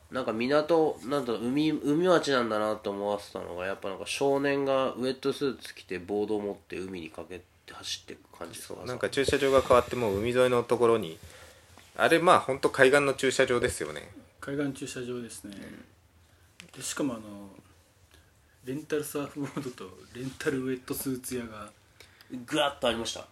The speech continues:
Speaker 3: で、隣に。
Speaker 1: あ、そうなんだ。
Speaker 3: うん。
Speaker 1: いや、だから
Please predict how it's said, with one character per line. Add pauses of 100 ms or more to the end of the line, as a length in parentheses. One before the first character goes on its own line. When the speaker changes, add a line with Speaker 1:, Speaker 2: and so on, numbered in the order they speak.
(120)
Speaker 3:
で、
隣
に。 (240)
Speaker 1:
あ、
そ
う
な
ん
だ。 (160)
Speaker 3:
う
ん。 (440)
Speaker 1:
い
や、
だ
か
ら